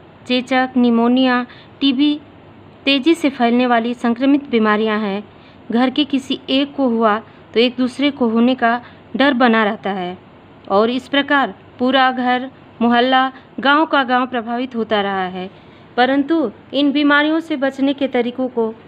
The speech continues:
लगभग हम सभी समझ चुके हैं, जैसे संक्रमित व्यक्ति के संपर्क में न रहना, साफ सफाई करना, गर्म काढ़े का प्रयोग करना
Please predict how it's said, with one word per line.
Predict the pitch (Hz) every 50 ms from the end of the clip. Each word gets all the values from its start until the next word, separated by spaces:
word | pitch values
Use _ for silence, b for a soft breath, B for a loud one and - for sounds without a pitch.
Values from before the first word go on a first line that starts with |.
| - - - - - - - 220
लगभग | 220 247 240 226 262 294 269 -
हम | 262 294 320
सभी | 302 - 302 269 240 302 311
समझ | - - 277 262 269 262
चुके | 262 - 233 190 - 208
हैं, | 190 208 196 185 185 202 - B B B B B B -
जैसे | - 233 226 240 233 240 285 285 277 233 208 B B B B
संक्रमित | - - 285 277 277 277 285 302 302 311 339 330 -
व्यक्ति | 233 262 254 262 - - 262
के | 240 - 240 226
संपर्क | 226 - 233 220 214 - 254 262 254 -
में | 254 220 208 208
न | 214
रहना, | 220 247 233 220 208 190 175 165 170 185 - - - - - - - - - - - - - - - -
साफ | - 294 285 294 294
सफाई | - - 269 - - 220 220 247
करना, | 240 240 214 196 190 185 175 180 185 - - - - - - - - - 254
गर्म | 233 294 311 330 330 330
काढ़े | 330 302 285 277 294 311
का | 302 311 311
प्रयोग | 302 302 294 277 277 269 269
करना | - 247 214 214 214 208 208